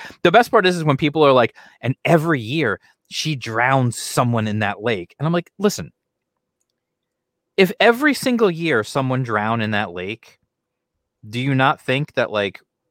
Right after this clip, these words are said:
it would be on the news?" Like, we have a local news, like, who has nothing better to talk about. If somebody drowned in that lake every year, don't you think they'd be all over it? <laughs> 'Cause they have nothing else to do.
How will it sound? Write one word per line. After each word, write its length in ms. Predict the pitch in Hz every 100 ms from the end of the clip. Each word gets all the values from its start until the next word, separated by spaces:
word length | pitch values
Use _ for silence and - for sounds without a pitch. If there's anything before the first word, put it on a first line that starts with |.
| _
it 120 | 107
would 180 | 104 98
be 140 | 98 92
on 280 | 90 98
the 80 | 95
news?" 580 | 85 82 95 107 117 - 95
Like, 180 | 90
we 100 | 117 117
have 180 | 143
a 120 | 123 113
local 520 | 98 104 107 110 98
news, 540 | 90 104 85 85 - 80
like, 260 | 90 - -
who 100 | 113
has 140 | 101
nothing 380 | 104 107 - 107
better 220 | 101 95
to 100 | 98 90
talk 260 | 98 104
about. 260 | 85 82 80
If 60 | - -
somebody 300 | - 135 139
drowned 400 | 101 98 101 117
in 60 | 107
that 120 | 107
lake 180 | 101 107
every 180 | 120 123
year, 320 | 123 139 143 - _ _ _ _ _ -
don't 180 | 139
you 100 | 151
think 180 | 143 139
they'd 140 | 143 139
be 100 | 131
all 260 | 113 120
over 240 | 120 143 156
it? 80 | -
<laughs> 60 | - - - -
'Cause 140 | -
they 60 | 185
have 80 | 170
nothing 260 | 165 180 143
else 160 | 170
to 80 | 135
do. 280 | 98 92 101